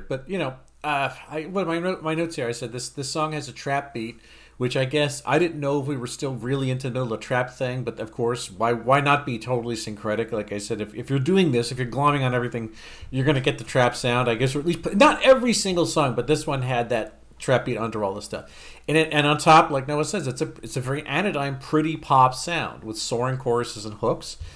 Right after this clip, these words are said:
Um, you know, the song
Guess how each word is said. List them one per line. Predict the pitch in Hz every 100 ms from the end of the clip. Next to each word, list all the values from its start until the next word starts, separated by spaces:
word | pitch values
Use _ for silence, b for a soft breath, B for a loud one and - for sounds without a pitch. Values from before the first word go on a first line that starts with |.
| B B B B
Um, | 110 110 107 107 101 101 - -
you | 151
know, | 113 202 202
the | 151
song | 131 160 165 170 165 147